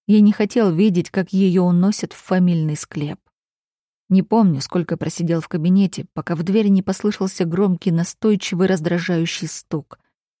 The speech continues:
Я сначала пришел в ярость от такой настойчивости. Кто из слуг посмел стучать в дверь так, словно он у себя дома? Я открыл дверь, видя на пороге бледного дворецкого. «Я клянусь вам,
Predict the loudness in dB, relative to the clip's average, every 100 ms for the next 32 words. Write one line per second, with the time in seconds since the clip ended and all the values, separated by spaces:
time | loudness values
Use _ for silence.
0 | _ -4 -2 -2 0 -2 -2 -4 -2 -2
1 | 0 0 -2 -6 -10 -10 -6 -6 -6 -2
2 | -2 -2 -6 -8 -10 -12 -18 _ -10 -2
3 | 0 0 -4 0 0 -2 -8 -2 2 2
4 | 0 -4 -6 -4 -4 -4 -2 0 0 0
5 | -6 -6 -4 -2 0 0 0 -2 -6 -6
6 | -4 -2 -4 -6 -12 _ _ _ _ -2
7 | 0 0 -2 0 0 2 2 0 _ _
8 | _ _ -2 0 2 0 0 0 0 0
9 | -2 -2 -2 -2 -4 -4 -6 -10 -14 -12
10 | -10 -12 -14 _ _ _ _ _ -8 -6
11 | -4 2 4 4 2 -4 -6